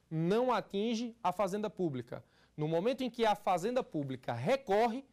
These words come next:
com deslocamento ou sem deslocamento de competência, nós vimos, ela passa a admitir a condição de parte processual e na condição de parte processual, a Fazenda Pública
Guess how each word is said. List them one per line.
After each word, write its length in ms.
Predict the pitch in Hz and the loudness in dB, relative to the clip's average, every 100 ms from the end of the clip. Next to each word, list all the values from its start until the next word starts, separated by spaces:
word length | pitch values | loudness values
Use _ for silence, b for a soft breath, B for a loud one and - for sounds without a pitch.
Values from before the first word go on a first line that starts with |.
| b b b | b b b
com 240 | 151 160 | -2 -2
deslocamento 800 | 135 139 170 165 139 165 285 - | -2 0 0 0 -4 -2 -4 0
ou 100 | 175 | -2
sem 220 | - 202 | 0 -2
deslocamento 640 | 196 160 180 156 160 170 156 | -2 -2 -2 -2 -4 -6 -6
de 80 | 147 | -8
competência, 720 | 151 147 185 - 202 226 277 B B B | -6 -2 -4 -2 -4 -2 -6 B B B
nós 280 | 147 139 123 | -2 -2 -2
vimos, 340 | 190 285 - b b | -2 -2 -8 b b
ela 260 | 151 156 156 | 0 2 0
passa 500 | - 208 240 262 233 | 0 2 2 2 0
a 40 | |
admitir 500 | 202 180 185 160 160 | 0 -2 -4 -4 -2
a 60 | 151 | -2
condição 540 | - 156 143 - 143 | -2 -6 -6 -6 -6
de 120 | 139 | -6
parte 720 | 131 _ 180 208 262 - - 262 | -10 _ 2 4 2 -4 -8 -6
processual 920 | - 208 - 202 - 233 185 220 - b b b | -2 -2 0 -4 -2 2 4 2 -2 b b b
e 200 | 208 233 | -2 0
na 280 | 254 233 320 | 0 0 -2
condição 720 | 339 240 262 226 240 - 190 | -2 -2 -2 0 -2 -2 -2
de 100 | 196 | -2
parte 480 | 220 - 196 185 185 | -4 0 2 2 -2
processual, 880 | - 196 196 208 - 196 185 220 233 B B | -6 -4 -2 -4 -2 2 2 2 -2 B B
a 120 | 156 | -4
Fazenda 420 | 151 165 156 180 | -2 -2 -2 -4
Pública 560 | 185 165 170 175 180 | -4 -2 -2 -4 -4